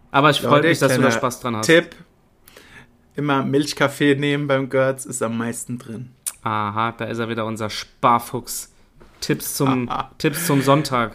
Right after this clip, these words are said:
Speaker 1: für
Speaker 2: Wenn
Speaker 1: morgen.
Speaker 2: ich mir meine Kontoauszüge angucke, ist es wohl nicht so mit dem Sparfuchs.
Speaker 1: Äh, so, was hast du wieder bezahlt? Was hast du wieder
Speaker 2: Nee,
Speaker 1: ausgegeben?
Speaker 2: aber irgendwie schaffe ich es nicht mehr,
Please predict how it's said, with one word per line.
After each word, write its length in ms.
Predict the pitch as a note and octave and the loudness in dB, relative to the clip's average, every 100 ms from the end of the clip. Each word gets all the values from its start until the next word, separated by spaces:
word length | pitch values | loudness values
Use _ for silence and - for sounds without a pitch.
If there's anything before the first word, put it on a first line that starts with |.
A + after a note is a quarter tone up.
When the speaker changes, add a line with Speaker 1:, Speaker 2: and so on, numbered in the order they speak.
| - | -10
Speaker 1:
für 100 | B2 | 0
Speaker 2:
Wenn 80 | |
Speaker 1:
morgen. 140 | B2+ E3+ | 4 4
Speaker 2:
ich 180 | F3 E3+ | 4 2
mir 340 | E3 D#3+ D3+ D#3 | 2 4 4 2
meine 300 | C#3+ C#3 C#3 | 0 2 2
Kontoauszüge 800 | D#3+ E3+ F3+ E3+ - F3 D#3+ | 2 4 4 4 -2 0 2
angucke, 680 | D#3 D#3+ - D#3+ E3 D3+ - - - - - | 0 -2 -6 -4 0 0 -2 -6 -14 -12 -10
ist 320 | E2+ - - | -10 -12 -14
es 80 | C#3 | -4
wohl 100 | B2+ | 0
nicht 260 | A#2+ G#2+ | 0 -2
so 120 | - A2 | -4 -4
mit 100 | G#2 | -4
dem 60 | A2 | -6
Sparfuchs. 840 | - A2 A2+ - A2+ A2+ - - | -6 -6 -6 -6 -12 -12 -14 -8
Speaker 1:
Äh, 180 | A#2+ A2+ | -4 -4
so, 160 | A2 A2+ | -6 -6
was 160 | A2 | -6
hast 140 | B2+ - | -6 -4
du 40 | |
wieder 100 | B2 | -6
bezahlt? 520 | A#2+ - B2+ A#2+ G#2+ - - - - - - | -6 -4 0 0 -2 -12 -20 -20 -20 -16 -10
Was 100 | - | -10
hast 80 | - | -6
du 40 | |
wieder 100 | A#2+ | -6
Speaker 2:
Nee, 60 | B2 | -6
Speaker 1:
ausgegeben? 320 | A#2 G#2+ A2+ | -2 -4 -2
Speaker 2:
aber 120 | A2+ | -4
irgendwie 320 | A#2 C3 D#3 | -2 -2 0
schaffe 300 | - D3 C#3+ | 0 0 0
ich 80 | C#3+ | -4
es 200 | - - | -4 -4
nicht 240 | D#3+ - - | -6 -6 -2
mehr, 420 | B2 C3 - | -2 -2 -4